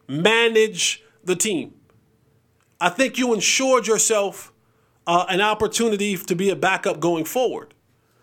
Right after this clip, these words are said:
But this whole, eh, you know, it was a good story. This Linsanity,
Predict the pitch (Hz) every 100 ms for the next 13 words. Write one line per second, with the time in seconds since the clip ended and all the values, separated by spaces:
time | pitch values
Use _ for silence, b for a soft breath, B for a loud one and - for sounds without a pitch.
0 | _ _ _ _ - 175 185 220 233 233
1 | 220 - - 160 156 _ _ _ 170 165
2 | 127 - _ _ _ _ _ _ _ 170
3 | 220 262 - 339 349 269 123 - _ _
4 | _ _ _ _ _ _ _ 165 151 262
5 | 247 262 262 262 262 262 262 247